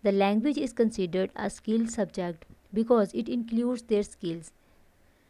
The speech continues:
regarding writing and speaking। इसमें ये कहा जा रहा है कि जो एक लैंग्वेज, अ, जो हमारा एक जो लैंग्वेज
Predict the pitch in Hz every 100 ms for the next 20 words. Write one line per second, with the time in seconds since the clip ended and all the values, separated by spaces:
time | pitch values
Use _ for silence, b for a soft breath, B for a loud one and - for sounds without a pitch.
0 | b b _ _ - 220 220 208 208 226
1 | 220 185 - 220 226 214 202 - - 170
2 | - 175 160 _ _ _ _ - b b
3 | b b - - 349 349 359 - 262 285
4 | 277 294 269 240 247 262 254 269 233 262
5 | 254 254 240 208 185 185 240 - - -
6 | 202 196 220 196 190 190 185 196 196 190
7 | 190 190 220